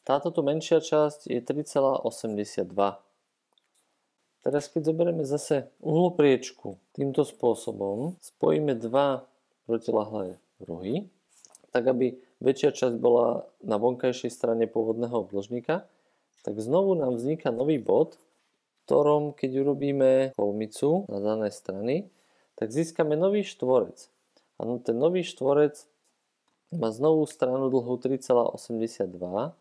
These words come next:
A tá prvá uhlopriečka, ktorú sme spravili, zase delí novú stranu v nejakom bode, ktorý vytvára nový štvorec tu.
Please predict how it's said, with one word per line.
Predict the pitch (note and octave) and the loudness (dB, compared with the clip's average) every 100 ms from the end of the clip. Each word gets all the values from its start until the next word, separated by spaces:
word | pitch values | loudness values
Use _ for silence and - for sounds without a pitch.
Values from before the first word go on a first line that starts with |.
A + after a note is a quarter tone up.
| _ _ _ _ | _ _ _ _
A | - | -8
tá | - A#2+ | -4 -2
prvá | - G3+ - | 0 2 2
uhlopriečka, | E3+ F3 F3 F3 E3+ D3+ | 2 2 2 0 0 -4
ktorú | - D3+ D3 | 0 0 2
sme | D3 | -2
spravili, | C3+ - F#2 A2 D3 F#3+ G3 _ _ _ - | -4 -6 -4 0 0 0 -4 _ _ _ -8
zase | G#2+ C3+ - | -4 -2 -4
delí | A2+ C#3+ E3+ D3+ | 0 4 4 4
novú | C#3 D#3 E3 D#3+ | 2 2 2 -2
stranu | - D3 C3+ C3+ B2+ B2 - - | 0 2 2 2 -2 -4 -12 -12
v | A2 A#2+ | -2 0
nejakom | A#2+ A#2+ B2+ A2 - _ | 0 0 -2 -2 -8 _
bode, | F#3+ F#2+ F#2 G#2+ D3 F3+ F3+ - | -6 -2 0 2 2 2 -4 -14
ktorý | _ - B2+ A#2+ | _ 0 2 2
vytvára | B2 D#3 D#3 C#3+ B2+ | 0 -2 2 4 4
nový | A#2 C3 D3 | 2 2 0
štvorec | D#3 - - G2 F#2+ G#2+ F3 - - _ _ _ _ _ _ | -4 -6 -4 -2 0 2 0 -4 -20 _ _ _ _ _ _
tu. | A#2 E3 | 2 2